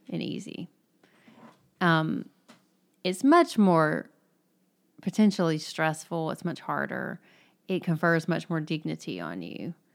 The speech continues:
to have to apply wisdom to a complex situation or a toxic person than just to know, like, if the scripture had just said, like, "Always stay away from a fool," that would be pretty straightforward. You would just kind of run away like Joseph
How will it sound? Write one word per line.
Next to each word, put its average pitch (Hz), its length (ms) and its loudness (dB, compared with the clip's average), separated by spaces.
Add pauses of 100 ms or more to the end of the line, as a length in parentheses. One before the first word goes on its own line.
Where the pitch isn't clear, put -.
(520)
to 196 80 0
have 170 160 2
to - 300 -2 (460)
apply 165 300 -2
wisdom 156 720 -8 (580)
to 185 120 -2
a 175 60 0
complex 170 480 -2
situation 165 500 -4
or 156 200 -4
a - 60 -8
toxic 160 640 -8
person 160 640 -10 (380)
than 175 160 0
just 170 240 -4
to 170 100 0
know, 160 580 2 (300)
like, 170 220 0
if 175 200 0
the 175 100 -6
scripture 175 460 -6
had 165 140 -4
just 165 240 -8
said, 165 180 -6
like, 160 300 -6
"Always 220 460 6
stay 170 280 0
away 156 360 0
from 165 220 -8
a 165 60 -10
fool," 107 540 -10 (240)
that 202 140 0
would 208 100 -2
be 202 80 2
pretty 170 240 -2
straightforward. 156 580 -6
You 151 80 -4
would 151 60 -4
just 160 140 -10
kind 185 120 -2
of 156 120 -6
run 165 260 0
away 151 460 -2
like 151 240 -6
Joseph 156 360 -6